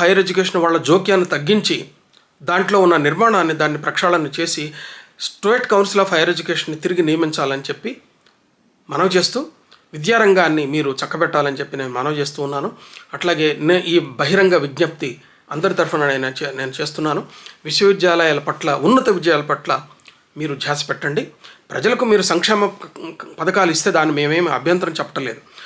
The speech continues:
సంక్షేమ పథకాలు ఇవ్వటం ఎంత ముఖ్యమో, ఒక పేద కుటుంబంలో ఒక బిడ్డ,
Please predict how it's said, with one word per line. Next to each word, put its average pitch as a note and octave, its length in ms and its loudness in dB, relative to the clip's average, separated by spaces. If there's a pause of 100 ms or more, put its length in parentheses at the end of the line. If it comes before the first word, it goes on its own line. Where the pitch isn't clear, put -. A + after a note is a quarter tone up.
(260)
సంక్షేమ A3 480 2
పథకాలు G3 440 2
ఇవ్వటం F3+ 280 2
ఎంత D#3 160 0
ముఖ్యమో, E3 500 -4 (440)
ఒక F#3+ 240 0
పేద A3+ 140 4
కుటుంబంలో G#3 800 4 (160)
ఒక F3+ 380 0
బిడ్డ, E3 360 -4